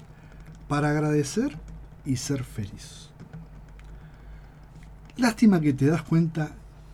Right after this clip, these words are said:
cuando ya sos medio jovaino. Uno cuando es joven tiene otras cosas. Quiere fama, quiere dinero, <clears throat> quiere el mejor auto, la ma-, chica más linda del baile.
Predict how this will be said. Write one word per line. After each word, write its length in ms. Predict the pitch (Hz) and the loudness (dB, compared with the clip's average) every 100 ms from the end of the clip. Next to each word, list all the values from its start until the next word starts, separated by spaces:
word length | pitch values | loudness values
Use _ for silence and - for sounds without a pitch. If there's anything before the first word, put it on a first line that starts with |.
| - - | -20 -4
cuando 180 | 120 120 | 0 0
ya 140 | 156 | 0
sos 180 | 147 143 | -2 2
medio 260 | 127 131 143 | 4 6 4
jovaino. 680 | 120 104 101 95 - - - - - - - - - - - - - - - - - - - - - 160 | 0 -6 -6 -8 -10 -14 -16 -20 -20 -20 -20 -20 -20 -20 -20 -20 -20 -20 -20 -20 -20 -20 -20 -20 -8 -2
Uno 160 | 151 | 0
cuando 200 | 135 135 | 2 2
es 60 | 131 | 0
joven 520 | 175 175 170 180 151 - - | 2 2 4 2 -4 -16 -6
tiene 220 | 123 120 | -2 0
otras 280 | 120 120 104 | 0 -2 -8
cosas. 680 | - 95 - 95 98 - - - - - - - | -10 -14 -12 -12 -12 -14 -18 -20 -20 -20 -20 -12
Quiere 180 | 113 101 | -8 -8
fama, 480 | - 120 117 113 107 | -8 -4 -2 -2 -4
quiere 240 | - 104 | -8 -8
dinero, 520 | 110 110 117 110 110 - - - - | -6 -4 -4 -4 -6 -10 -14 -16 -16
<clears throat> 260 | - - - | -16 -4 8
quiere 360 | 277 180 147 | 10 10 8
el 80 | 131 | 6
mejor 260 | 120 135 131 | 4 2 2
auto, 300 | 127 131 123 | 2 2 0
la 100 | 110 | 0
ma-, 140 | 110 | -4
chica 240 | - 123 | -4 -4
más 180 | 113 95 | -2 0
linda 260 | 120 120 113 | 2 2 0
del 120 | 113 | -2
baile. 420 | 120 120 107 110 | 0 0 0 -4